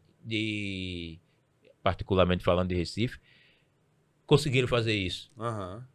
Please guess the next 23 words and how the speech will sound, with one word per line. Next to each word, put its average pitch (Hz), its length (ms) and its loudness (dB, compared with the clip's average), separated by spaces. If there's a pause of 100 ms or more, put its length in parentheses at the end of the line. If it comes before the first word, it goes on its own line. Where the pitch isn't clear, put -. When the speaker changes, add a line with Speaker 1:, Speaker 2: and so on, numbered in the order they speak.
Speaker 1:
Acho 104 200 -4
que 107 80 -8
Devotos 123 840 0
e 123 40 -2
Reginaldo 98 560 -2
Rossi, 82 420 -10 (760)
que 92 320 -6
não 92 180 -6 (100)
saíram 95 380 2
de 92 80 -2
Recife. 90 520 -6
O 95 140 -6
resto 104 380 -4
tudo 101 500 -10
já 95 160 -2
morou 92 260 0
em 90 60 -2
vários 92 260 0
cantos, 90 320 -4
mora 95 160 2
em 90 40 -4
vários 95 260 0
cantos. 92 260 -4